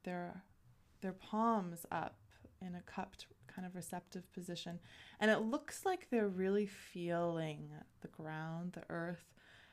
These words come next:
as well as the cool water. I just imagine the sand, um, getting colder as the sun sets.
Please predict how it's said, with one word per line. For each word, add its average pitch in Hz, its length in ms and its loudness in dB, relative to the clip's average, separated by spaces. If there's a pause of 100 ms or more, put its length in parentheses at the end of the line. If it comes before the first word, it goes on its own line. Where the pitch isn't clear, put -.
(100)
as 175 240 -2
well 170 400 4
as 165 180 -2
the - 160 -8
cool 180 640 -2
water. 151 420 0
I 151 100 -2
just - 340 -6
imagine 160 800 -6 (480)
the 165 100 -4
sand, 160 800 -4
um, 156 440 -8 (580)
getting 160 420 -6
colder 160 800 -4
as 147 480 -6
the 156 80 -4
sun 156 500 -6 (580)
sets. - 720 -6